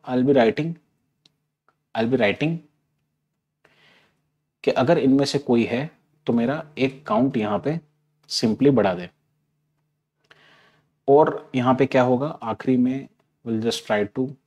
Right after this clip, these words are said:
check the total vowels, और काउंट प्रिंट करना पड़ेगा, तब भी आपको समझ आएगा, राइट? Let's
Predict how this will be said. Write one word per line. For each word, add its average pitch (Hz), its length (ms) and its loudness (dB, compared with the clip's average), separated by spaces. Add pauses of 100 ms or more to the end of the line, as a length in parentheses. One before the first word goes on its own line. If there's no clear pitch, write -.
(160)
check 127 260 -6 (2750)
the 131 260 -6 (540)
total 160 440 -2 (340)
vowels, 117 640 0 (4000)
और 117 140 -2 (140)
काउंट 131 300 0
प्रिंट 135 200 2
करना 139 200 2
पड़ेगा, 139 320 0
तब 110 220 -4
भी 127 120 2
आपको 117 260 -2
समझ 110 300 -6
आएगा, 92 240 -8 (1300)
राइट? 202 140 6 (120)
Let's 160 160 0